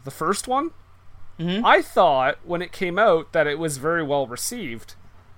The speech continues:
Speaker 1: but
Speaker 2: It was by genre fans.
Speaker 1: Right, it has a forty-eight percent.
Speaker 2: Yeah.
Speaker 1: That surprised me, 'cause, like,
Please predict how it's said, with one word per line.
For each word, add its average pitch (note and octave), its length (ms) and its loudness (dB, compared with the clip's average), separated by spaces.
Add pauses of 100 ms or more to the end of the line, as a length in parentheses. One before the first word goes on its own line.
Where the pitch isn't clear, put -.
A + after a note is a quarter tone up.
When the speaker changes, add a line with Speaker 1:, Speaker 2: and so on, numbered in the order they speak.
(180)
Speaker 1:
but F3 260 4
Speaker 2:
It D3 120 -2
was D#3 200 2
by C3+ 180 0
genre C3 500 0
fans. A#2+ 360 -6
Speaker 1:
Right, B3+ 280 0
it F#3 100 -6
has B3+ 200 2
a A#3+ 80 4
forty-eight G3 960 -2
percent. E3 720 -6 (2000)
Speaker 2:
Yeah. A3 240 -2
Speaker 1:
That A3 180 -2
surprised E3 680 -4
me, B2+ 140 -8
'cause, F#3+ 180 -2
like, G#3 180 2